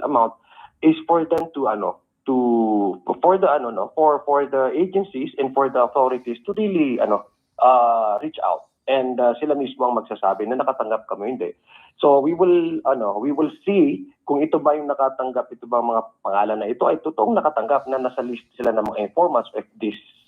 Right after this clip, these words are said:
information was, uh, information were purchased, uh, if they're the ones who really, uh, sold this information. Kasi dalawa kasing klase yung paggagamitan ng confidential funds apo-, uh,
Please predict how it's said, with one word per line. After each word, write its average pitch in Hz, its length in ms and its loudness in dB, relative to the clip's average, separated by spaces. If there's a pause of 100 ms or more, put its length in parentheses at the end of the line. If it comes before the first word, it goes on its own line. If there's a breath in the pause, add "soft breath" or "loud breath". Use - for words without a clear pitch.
(140)
information 110 640 2
was, 101 160 -2 (160)
uh, 98 400 2
information 113 640 0
were 101 160 -2
purchased, - 480 -2 (560 loud breath)
uh, 110 400 4
if 117 160 -4
they're 127 160 4
the 120 160 0
ones 117 240 0
who 117 80 -6
really, 131 480 -4
uh, 104 480 4
sold 190 240 2
this 151 160 -8
information. 120 720 -2 (160)
Kasi 139 160 -6
dalawa 143 400 2
kasing 143 160 -8
klase 131 400 -2
yung 127 240 -2
paggagamitan 123 720 -2
ng 120 80 -4
confidential 113 560 -2
funds 120 240 0
apo-, 107 300 0
uh, 110 340 0